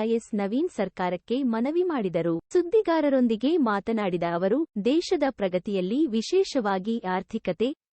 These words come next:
ಸುರಕ್ಷತೆ ಮತ್ತು ಸುಸ್ಥಿರತೆಯಲ್ಲಿ ಸಿವಿಲ್ ಇಂಜಿನಿಯರಿಂಗ್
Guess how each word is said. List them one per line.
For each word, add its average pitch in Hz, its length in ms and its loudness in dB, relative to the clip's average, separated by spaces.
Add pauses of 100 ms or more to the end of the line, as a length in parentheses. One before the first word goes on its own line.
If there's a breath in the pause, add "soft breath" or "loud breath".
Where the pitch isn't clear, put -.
ಸುರಕ್ಷತೆ 320 720 -2
ಮತ್ತು 220 420 0
ಸುಸ್ಥಿರತೆಯಲ್ಲಿ 196 960 -2
ಸಿವಿಲ್ 262 460 0
ಇಂಜಿನಿಯರಿಂಗ್ 190 580 -2